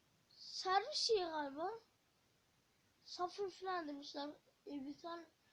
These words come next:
kafenin ismiydi galiba, hatırlamıyorum. Onunla, onları oylama şeyi şuradaki o kağıt, o kılıç olabilir. Ee,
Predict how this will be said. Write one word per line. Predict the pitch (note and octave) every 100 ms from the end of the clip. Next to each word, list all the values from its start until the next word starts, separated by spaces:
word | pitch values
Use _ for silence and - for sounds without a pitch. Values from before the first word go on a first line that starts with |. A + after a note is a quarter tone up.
| _ -
kafenin | E4 - F4 F4+
ismiydi | D#4+ - C#4+ C4+
galiba, | C#4 C4 C#4 C#4 C#4
hatırlamıyorum. | B3 D4 D4+ C#4+ B3 E4+ - - - - - - - - - -
Onunla, | - G4+ G#4 A4+ A#4 G4+ - -
onları | G#4 G#4+ G#4+ A4
oylama | F#4 G4 G#4 G4 G4+ A4
şeyi | A4 - C#4+ D#4+ B4 - _ _ _ _ _ _
şuradaki | - - - B4+ - F4+ - - - - _ _ - - - - - _
o | - F#4+ - -
kağıt, | G#4 A4 A4 B4 - - - _ - - -
o | - G4+ - _ _ _
kılıç | - G4+ G#4 -
olabilir. | - F4 F4 F#4+ D4+ C4 - - _ _ _ _ _ _ _ _ _ _ _ _ _ _ _ _ _ _ _ _ _ _ _ _ _ _ _ _ _ _ - - - - - - _ - - - _ - - - _ -
Ee, | F#4 E4+ D#4+ E4 D#4+ D#4 D4+ D#4+ E4